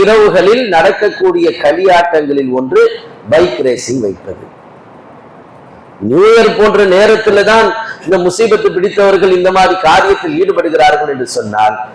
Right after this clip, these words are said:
முஸ்லிம் இளைஞர்கள் ரமலானுடைய காலத்தில் பைக் ரேஸ் வைக்கக்கூடிய, இது என்ன பெரிய இபாதத்தா அது? அது என்ன பெரிய வணக்கமா அது? நாம் உஷாராக இருக்க வேண்டும். நமக்கு தெரிந்தவர்களும் இதை சொல்ல வேண்டும்.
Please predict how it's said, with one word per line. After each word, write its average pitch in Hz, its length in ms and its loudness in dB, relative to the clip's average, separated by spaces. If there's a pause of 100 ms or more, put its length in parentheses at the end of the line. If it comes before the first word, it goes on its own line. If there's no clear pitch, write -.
(200)
முஸ்லிம் 262 520 0
இளைஞர்கள் 220 760 2
ரமலானுடைய 226 760 2
காலத்தில் 180 580 0
பைக் 240 320 0
ரேஸ் 240 300 2
வைக்கக்கூடிய, 170 520 -2 (300)
இது 131 80 -6
என்ன 190 180 2
பெரிய 170 360 0
இபாதத்தா 180 380 2
அது? 151 380 2 (760)
அது 143 140 0
என்ன 196 140 2
பெரிய 170 280 2
வணக்கமா 156 500 2
அது? 147 280 0 (960)
நாம் 117 280 -4
உஷாராக 143 520 0
இருக்க 113 280 -4
வேண்டும். 101 420 -6
நமக்கு 160 460 -2
தெரிந்தவர்களும் 208 580 2
இதை 160 180 -2
சொல்ல 180 320 -2
வேண்டும். 123 360 -2